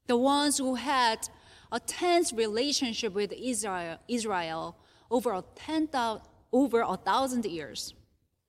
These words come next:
Why an Ethiopian eunuch, possibly a non-Jew, socially marginalized, and minor ethnicity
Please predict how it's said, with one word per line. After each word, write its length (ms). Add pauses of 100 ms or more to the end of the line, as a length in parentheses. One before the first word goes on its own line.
(640)
Why 300
an 180
Ethiopian 1000 (180)
eunuch, 520 (540)
possibly 600
a 120
non-Jew, 1000 (560)
socially 560
marginalized, 1080 (580)
and 120
minor 380
ethnicity 920